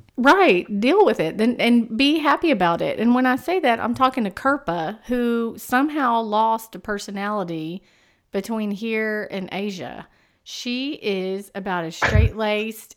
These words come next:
and she doesn't smile, and she doesn't raise her voice,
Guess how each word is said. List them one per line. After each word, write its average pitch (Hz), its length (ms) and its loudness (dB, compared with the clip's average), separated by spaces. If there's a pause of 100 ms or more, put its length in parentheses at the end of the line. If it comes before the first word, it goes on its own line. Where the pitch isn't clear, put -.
(100)
and 165 600 -4 (540)
she - 220 -8
doesn't 190 320 -4
smile, 226 720 -4
and 190 100 -6
she 190 140 -10
doesn't 180 240 -6
raise 175 220 -4
her 165 120 -8
voice, 214 720 -6